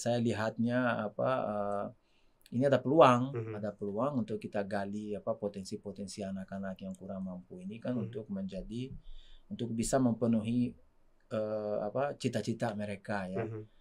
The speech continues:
Speaker 1: Untuk menjadi pemain bola hebat, untuk pemain bola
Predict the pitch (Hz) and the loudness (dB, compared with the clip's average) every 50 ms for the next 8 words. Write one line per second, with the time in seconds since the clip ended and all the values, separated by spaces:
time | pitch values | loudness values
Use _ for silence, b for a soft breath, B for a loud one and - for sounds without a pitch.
0 | b b - 95 87 101 95 104 101 101 95 95 95 101 95 - 95 101 98 98 | b b -12 -12 -10 -8 -6 -6 -6 -6 -4 -6 -6 -6 -6 -6 -6 -6 -6 -6
1 | 95 92 92 92 92 92 90 92 90 92 101 110 117 120 117 104 95 98 92 - | -6 -6 -6 -6 -6 -8 -8 -10 -8 -4 -2 0 2 0 0 -2 -6 -12 -10 -8
2 | 98 92 92 95 95 92 92 92 92 95 95 95 92 90 90 90 90 | -6 -6 -6 -6 -6 -6 -6 -8 -6 -6 -8 -8 -10 -10 -12 -14 -18